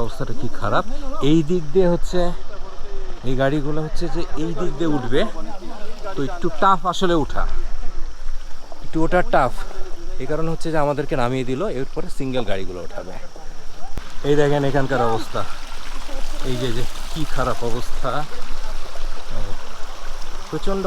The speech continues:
খারাপ অবস্থা। এই যে কি খারাপ অবস্থা,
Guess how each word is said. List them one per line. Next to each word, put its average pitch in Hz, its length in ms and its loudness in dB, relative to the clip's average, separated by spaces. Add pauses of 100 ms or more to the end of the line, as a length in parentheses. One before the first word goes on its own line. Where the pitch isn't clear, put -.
খারাপ 123 220 2 (100)
অবস্থা। - 320 0 (1900)
এই 131 140 0
যে 151 100 2 (2250)
কি - 80 0 (120)
খারাপ 135 240 2 (100)
অবস্থা, - 300 0